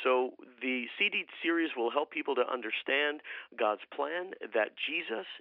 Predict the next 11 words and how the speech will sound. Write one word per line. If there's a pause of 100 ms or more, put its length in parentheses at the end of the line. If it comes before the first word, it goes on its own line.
is (160)
the, (420)
uh,
revelation
of (140)
restoration, (340)
that
there
is
no
question